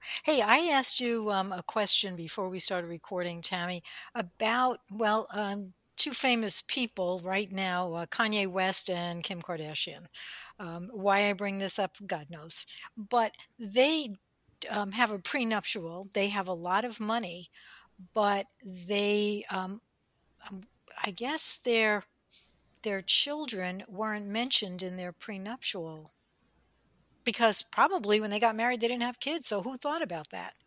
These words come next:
Um, can you decide in your prenuptial agreement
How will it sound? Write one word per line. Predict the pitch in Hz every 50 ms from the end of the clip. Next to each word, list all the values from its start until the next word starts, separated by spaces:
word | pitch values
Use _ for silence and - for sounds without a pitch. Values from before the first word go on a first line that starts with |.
| _ _ - - _ _ _ _ _ _ _ _ _ _ _
Um, | 226 202 190 190 190 180
can | - - 233 233 226 233
you | 226 226 233 240 247 240 233
decide | 208 240 226 - - - 214 196 202 208 220 226 240 233 214
in | 214 196 202 208 202
your | 190 190 180
prenuptial | - - - 220 208 214 214 - - - 220 202 202
agreement | 196 180 190 196 202 214 220 220 226 220 190 -